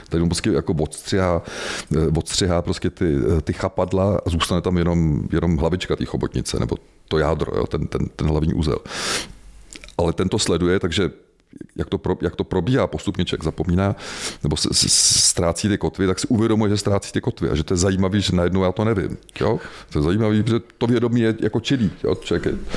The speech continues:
ne, že by usínal, to je, to je maximálně jako, jako, jako bdělý to vědomí. A pak najednou jsem se objevil ten obraz a to je ten vlet,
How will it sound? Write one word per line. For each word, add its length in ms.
ne, 80
že 60
by 60
usínal, 480
to 180
je, 40
to 140
je 60
maximálně 600
jako, 340
jako, 240
jako 180
bdělý 300
to 100
vědomí. 340
A 60
pak 200
najednou 240
jsem 340
se 100
objevil 260
ten 160
obraz 400
a 60
to 80
je 60
ten 180
vlet, 300